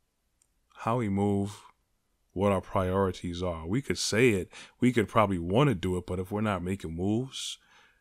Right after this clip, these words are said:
to get past ourselves, to even build ourselves up to get to the point where we can help people better, you know, we're never really gonna get forward with a lot of things.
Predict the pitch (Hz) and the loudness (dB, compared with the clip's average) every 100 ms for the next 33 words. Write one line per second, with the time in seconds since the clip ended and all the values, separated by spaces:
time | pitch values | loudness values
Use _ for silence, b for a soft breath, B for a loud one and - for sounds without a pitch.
0 | b _ _ - 92 98 98 107 98 - | b _ _ -10 -2 -2 2 2 2 2
1 | 92 - - 92 110 - 101 98 85 104 | -2 0 2 2 2 0 -2 -2 0 2
2 | 117 113 104 123 107 104 - 87 98 107 | 4 4 2 4 4 2 -2 -2 -2 -2
3 | 95 87 - 101 90 85 98 98 87 80 | -6 -6 -2 -2 -2 -4 -6 -4 -8 -8
4 | 90 101 - - - - 80 - 76 73 | -4 -4 -4 -10 -8 -6 -8 -8 -10 -12
5 | 76 _ b b b b b - 92 92 | -16 _ b b b b b -6 -4 -2
6 | 87 113 143 143 127 104 101 95 98 90 | -2 0 2 2 2 2 0 0 -2 -2
7 | 98 95 - - 92 95 98 101 _ _ | -2 -2 -2 -2 0 2 0 -4 _ _
8 | _ _ _ 92 - 98 107 104 - 127 | _ _ _ -6 -2 -2 0 -2 -2 -4
9 | 123 85 73 - | -2 -6 -10 -12